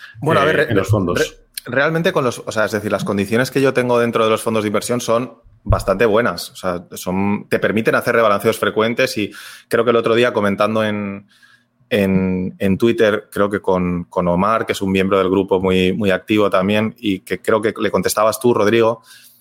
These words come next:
Speaker 1: Claro, él hablaba de que un retail cuando hace una operación, esa idea de que, eh,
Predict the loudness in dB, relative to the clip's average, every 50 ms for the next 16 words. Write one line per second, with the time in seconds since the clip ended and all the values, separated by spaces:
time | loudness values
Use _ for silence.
0 | _ _ -20 -20 -12 _ -2 0 2 2 2 2 2 4 4 4 4 2 2 0
1 | 0 0 0 0 2 2 2 2 0 2 2 0 0 2 0 0 0 2 0 -2
2 | 0 -2 -2 -2 0 0 -2 -2 -2 0 0 0 0 0 -2 -2 0 0 2 2
3 | 2 2 0 0 0 0 0 0 -2 -4 -4 -2 0 2 2 4 4 2 2 0
4 | -4 _